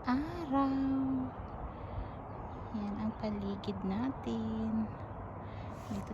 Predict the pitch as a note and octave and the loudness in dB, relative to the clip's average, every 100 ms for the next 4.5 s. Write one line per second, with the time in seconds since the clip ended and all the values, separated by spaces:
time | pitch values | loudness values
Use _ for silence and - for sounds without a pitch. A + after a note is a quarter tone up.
0 | - G3+ G#3 - - G#3 G3+ G#3 G#3 - | -2 0 0 -2 2 4 6 4 2 -4
1 | - - C4 C4 A#3 A#3 - - - - | -4 2 4 4 4 2 0 -4 -6 -6
2 | - - - - - - - - - - | -6 -6 -4 -4 -6 -6 -6 -4 -4 -6
3 | - - - - - - - - - G#3+ | -6 -8 -8 -8 -8 -8 -2 -2 0 -2
4 | G3+ G3+ G3+ G#3 G#3 | 0 0 2 2 0